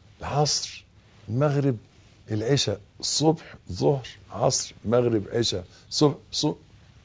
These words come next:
لكي لا ينقطع هذا الإنسان عن الله، لكي يقف دوماً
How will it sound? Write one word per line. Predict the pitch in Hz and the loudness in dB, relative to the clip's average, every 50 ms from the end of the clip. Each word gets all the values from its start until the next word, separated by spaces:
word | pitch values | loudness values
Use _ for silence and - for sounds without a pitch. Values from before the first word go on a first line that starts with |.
| - - - - - _ - - _ _ - - _ _ - - - - - - - _ _ - _ _ _ - - - - - - - - - - - _ _ - - - _ - | -20 -20 -20 -20 -20 _ -20 -20 _ _ -20 -20 _ _ -20 -20 -20 -20 -20 -20 -20 _ _ -20 _ _ _ -20 -20 -20 -20 -20 -20 -20 -20 -20 -20 -20 _ _ -20 -20 -20 _ -10
لكي | 98 98 98 - - 123 120 117 107 | -8 -8 -6 -4 -2 -2 0 0 0
لا | 98 101 104 101 98 98 | 0 -2 -2 -2 -2 -2
ينقطع | 95 92 92 90 - - 107 104 - - 107 87 | -2 -2 -4 -4 -4 -4 -4 -4 -2 -2 -2 -2
هذا | 92 95 82 95 101 98 92 90 92 | -2 -4 -4 -2 0 0 0 2 0
الإنسان | 87 - - 85 82 - - - 98 87 85 | 0 0 -2 -2 0 0 0 2 0 0 -2
عن | 80 71 78 78 | -2 -4 -4 -6
الله، | 76 73 69 65 65 62 - _ - - - - - - - - - - - - _ _ - _ - - - - - - - - | -6 -6 -6 -8 -10 -12 -14 _ -20 -20 -20 -20 -20 -20 -20 -20 -20 -20 -20 -20 _ _ -20 _ -20 -20 -20 -20 -20 -20 -16 -10
لكي | - 107 113 - 139 143 147 147 | -8 -6 -4 -2 0 0 2 4
يقف | 170 190 190 - - 165 147 - 147 | 6 6 4 4 2 0 0 2 0
دوماً | 135 123 143 147 139 131 123 123 117 120 123 120 107 98 90 82 | 0 2 2 2 2 0 0 -2 0 0 0 0 0 0 0 -2